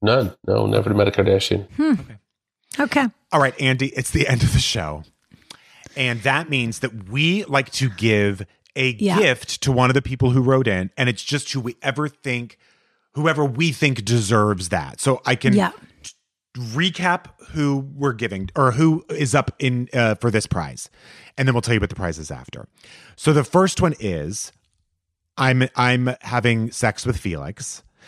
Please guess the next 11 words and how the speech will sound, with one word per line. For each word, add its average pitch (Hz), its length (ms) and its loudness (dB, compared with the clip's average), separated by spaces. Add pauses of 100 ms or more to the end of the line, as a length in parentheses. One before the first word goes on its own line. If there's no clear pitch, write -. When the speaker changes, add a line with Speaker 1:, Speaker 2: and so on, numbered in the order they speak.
(220)
Speaker 3:
The 139 220 -4
other 165 240 4
one, 131 220 2
the 131 100 4
next 151 280 0
one 123 120 2
is 95 580 0
the 107 560 2 (100)
QAnon 131 480 2
coworker. 90 680 -2 (1040)
And 127 400 2